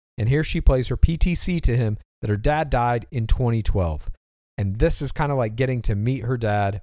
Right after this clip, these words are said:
without him being there. This experience is a piece of home for her, she says.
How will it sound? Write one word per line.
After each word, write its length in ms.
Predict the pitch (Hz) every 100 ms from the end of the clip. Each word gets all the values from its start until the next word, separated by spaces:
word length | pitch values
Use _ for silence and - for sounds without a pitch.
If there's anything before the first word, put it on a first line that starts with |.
| -
without 340 | 101 110 110
him 160 | 117 101
being 380 | 98 104 98 85
there. 200 | 78 73 _ _ -
This 160 | 104 -
experience 440 | - - 135 117
is 100 | 107
a 60 | 101
piece 300 | - 123 117
of 80 | 101
home 340 | 113 110 104
for 140 | -
her, 100 | 87
she 160 | 90 85
says. 320 | - 87 82